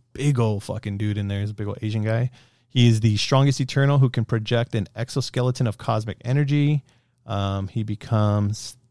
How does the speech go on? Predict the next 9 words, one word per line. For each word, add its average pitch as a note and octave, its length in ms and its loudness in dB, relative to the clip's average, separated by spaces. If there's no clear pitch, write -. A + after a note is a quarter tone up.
Thena's C#3 680 -2
partner G#2 600 -6
in A2+ 160 -4
their G2 200 -6
exile A2 420 -2
from G#2+ 200 -6
the G#2 180 -8
other A2 200 0
Eternals. G2 640 -8